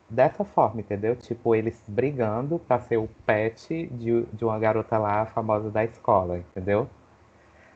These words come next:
Aí a pessoa que não sabe muito sobre isso, ela acaba absorvendo aquilo ali e achando que aquilo ali é normal, entendeu?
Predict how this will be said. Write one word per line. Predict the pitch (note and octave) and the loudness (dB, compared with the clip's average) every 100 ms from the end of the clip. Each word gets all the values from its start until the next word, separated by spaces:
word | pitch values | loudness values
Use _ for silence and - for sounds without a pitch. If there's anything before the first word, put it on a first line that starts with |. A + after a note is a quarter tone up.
| _ | _
Aí | D3 E3+ | 2 4
a | F3 | 4
pessoa | D#3 - C#3+ C3+ B2+ - | 2 0 0 0 0 -4
que | A#2+ A#2+ - _ _ _ _ _ _ _ _ _ _ _ | -4 -4 -8 _ _ _ _ _ _ _ _ _ _ _
não | C3 C#3+ | -2 -2
sabe | - - B2 A#2 A2 | -2 0 2 2 -2
muito | G2+ G#2+ D3+ F#3+ - F#2+ F2 - _ _ _ _ | 0 0 0 -4 -4 -4 -4 -10 _ _ _ _
sobre | G#2 F#2+ F#2+ | -6 -4 -4
isso, | F#2+ A#2+ C3+ - B2+ - | -2 -2 -4 -4 -6 0
ela | G#2+ A2 | 2 2
acaba | A2 C#3+ D3 | 2 0 0
absorvendo | C3+ - A2 G#2 G#2 G2+ | -4 -4 -4 -2 -4 -2
aquilo | G2+ G2 - F#2+ | -4 -6 -6 -4
ali | F#2+ A#2+ C#3+ - - - - - | -2 -2 -4 -8 -20 -20 -18 -2
e | A#2+ | -2
achando | - C3+ C3+ - | -2 -6 -8 -6
que | - | 0
aquilo | B2+ - D3 | 0 2 4
ali | C#3+ | 4
é | C#3 | 2
normal, | C#3 D#3+ E3 E3+ C3 C3+ - _ _ _ _ _ | 2 0 2 4 4 0 -8 _ _ _ _ _
entendeu? | G#2+ G2+ G2+ F#2+ G#2 G#2+ C3 | -16 -6 -6 -2 0 0 -2